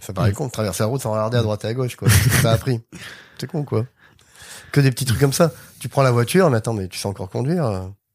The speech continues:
Speaker 1: Tu conduis moins bien au bout de trois mois, quand même. Donc,
Speaker 2: Ouais,
Speaker 1: il y a
Speaker 2: bien
Speaker 1: plein
Speaker 2: sûr.
Speaker 1: de petits trucs comme ça. C'est
Speaker 2: Ouais.
Speaker 1: assez amusant au final, hein, mais bon, hein.
Speaker 2: <laughs>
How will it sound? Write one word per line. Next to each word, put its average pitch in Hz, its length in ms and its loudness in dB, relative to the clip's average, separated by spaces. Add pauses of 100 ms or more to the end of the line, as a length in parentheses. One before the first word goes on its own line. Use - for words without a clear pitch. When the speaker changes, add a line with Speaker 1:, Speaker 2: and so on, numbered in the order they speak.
(180)
Speaker 1:
Tu - 100 -20
conduis 113 380 -2
moins 110 180 0
bien 165 140 2
au 143 40 4
bout 110 80 -2
de 101 40 -8
trois 110 180 -2
mois, 110 140 0
quand 101 140 -6
même. 95 100 -4 (440)
Donc, - 40 -8
Speaker 2:
Ouais, 127 80 6
Speaker 1:
il 117 40 6
y 110 40 6
a - 20 2
Speaker 2:
bien 104 80 2
Speaker 1:
plein 104 80 4
Speaker 2:
sûr. 123 120 2
Speaker 1:
de - 20 0
petits 107 80 -10
trucs 120 120 -8
comme 127 120 -6
ça. 143 220 -2 (680)
C'est - 100 -4
Speaker 2:
Ouais. 117 60 6
Speaker 1:
assez 101 160 2
amusant 135 300 4
au 131 40 2
final, 107 320 -2
hein, 117 140 -2
mais 95 120 -2
bon, 95 240 -4
hein. 92 140 -12 (300)
Speaker 2:
<laughs> - 80 -2